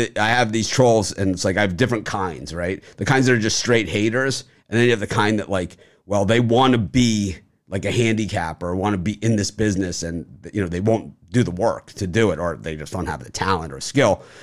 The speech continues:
um, and, you know, they take it out on me, and that's Joe Thebo. It's pretty sad, actually, and he contacts, like, not just me, but everybody that works for us.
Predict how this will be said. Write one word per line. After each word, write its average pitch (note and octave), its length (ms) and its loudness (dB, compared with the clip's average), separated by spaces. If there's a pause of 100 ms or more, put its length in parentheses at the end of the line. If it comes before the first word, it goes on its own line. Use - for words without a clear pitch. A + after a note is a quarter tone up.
(160)
um, F#2+ 440 2
and, F#2 380 -4
you F2+ 120 -6
know, E2 100 -8
they E2 220 -10 (560)
take G#2+ 240 -2
it F#2 80 0
out F2 160 -2
on D#2 120 -6
me, E2 140 -6
and D2 140 -10
that's C#2+ 280 -12
Joe B1+ 180 -14
Thebo. A#1+ 420 -16 (140)
It's - 100 -20
pretty E2 260 -10
sad, C#2+ 540 -12 (320)
actually, D2+ 340 -8
and F2 80 -2
he D#2+ 60 -2
contacts, B2 600 2 (280)
like, F#2 120 -2
not A#2+ 200 4
just G#2 220 -2
me, A#2+ 380 4 (220)
but F#2 180 -6
everybody G#2+ 540 2
that F2+ 260 -2
works B2 360 0
for C#2 240 -10
us. - 300 -12